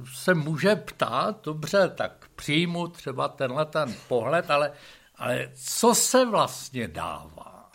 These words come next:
Čemu se mám otevřít? Ježíš říká, "Kdo vidí mne, vidí Boha,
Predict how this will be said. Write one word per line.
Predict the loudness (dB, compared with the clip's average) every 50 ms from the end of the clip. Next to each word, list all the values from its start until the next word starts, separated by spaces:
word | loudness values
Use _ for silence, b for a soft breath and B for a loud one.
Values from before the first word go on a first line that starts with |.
| _ _
Čemu | 0 4 6 6 6 6 2 -2
se | -4 -4 -4 -4 -4
mám | -4 -4 -6 -6 -8 -12 -16
otevřít? | -18 -18 -16 -16 -18 -18 -18 -20 -20 -20 -20 -20 _ _ _ _ _ -20 -20 _ _ _ _ _ _ _ _ _ -20 _ _ _ -20 _ _ _ _ _ -6
Ježíš | -2 0 0 0 0 -2 -2 -2 -2 -2 -4 -4 -6 -8 -12 -18 _ _ _ _ _
říká, | -14 -14 -14 -14 -6 -2 -2 0 0 -2 -4 -6 -10 -12 -16 _ _ _ _
"Kdo | -12 -8 -4 -2 -2
vidí | -2 0 -2 -2 0 0 0 0 0 -2 -4
mne, | -4 -6 -10 -10 -10 -10 -8 -8 -8 -8 -10 -12 -12 -14 -14 -16 -18 _ _ _ _ _ _
vidí | -10 -6 -6 -6 -4 -4 -2 -2 -2 -2
Boha, | -2 -6 -10 -4 0 0 0 0 -2 -8 -14 -14 -16 -18 -18 -20 -20